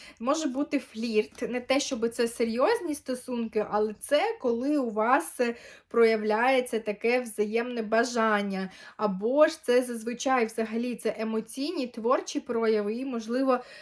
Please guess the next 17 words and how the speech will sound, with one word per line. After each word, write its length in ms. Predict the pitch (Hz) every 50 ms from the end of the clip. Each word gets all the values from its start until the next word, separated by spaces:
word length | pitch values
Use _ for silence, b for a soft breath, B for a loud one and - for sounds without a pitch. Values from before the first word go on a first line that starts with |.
| B B -
м, 260 | 220 226 220 220 220 -
але 200 | - 233 277 302
це 160 | 302 - 294
не 140 | 277 262 262
такі 300 | 254 - 254 247 - 285
постійні 720 | 302 - - 233 233 - - - 269 262 240 220 208 196
прям 340 | 185 180 - 196 190 190 180
прояви. 500 | 180 214 220 247 302 381 370 247 226 220
Можливо, 580 | 214 214 214 208 240 262 269 247 254 247 233 - - -
е, 220 | 233 226 220 214 214 214 - -
ви 420 | 220 208 202 233 269 277 277 254
у 160 | 196 208 240
листопаді 640 | 240 233 233 233 - - 277 349 - 339 262 233 233
будете 440 | 208 208 233 269 269 - _ - 240
відчувати, 720 | 220 226 220 - - - 233 226 233 262 370 370 - 269
що 240 | - - - 247 233
от 180 | 226 220 226